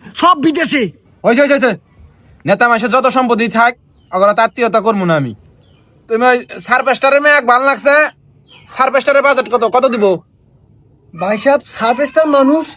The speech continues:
Speaker 1: এরা চালাক চতুরি হয়। তাই না টুনে বিশ লাখ টাকা নেন যাবো।
Speaker 2: হয়। আর যদি নেতার মেয়ে যায়, নেতা কত দিব?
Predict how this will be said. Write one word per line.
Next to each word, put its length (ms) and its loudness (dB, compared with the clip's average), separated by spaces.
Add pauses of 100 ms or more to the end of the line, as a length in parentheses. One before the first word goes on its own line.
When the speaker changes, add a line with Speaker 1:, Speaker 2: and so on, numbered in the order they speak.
(140)
Speaker 1:
এরা 180 -6
চালাক 300 -2
চতুরি 340 -2
হয়। 180 -2 (680)
তাই 200 0
না 140 2
টুনে 260 2 (800)
বিশ 280 -4
লাখ 140 0
টাকা 140 0
নেন 180 0
যাবো। 160 -2 (880)
Speaker 2:
হয়। 180 2 (1400)
আর 280 2
যদি 220 -4 (460)
নেতার 300 2
মেয়ে 180 0
যায়, 180 2
নেতা 200 0
কত 100 2 (100)
দিব? 100 0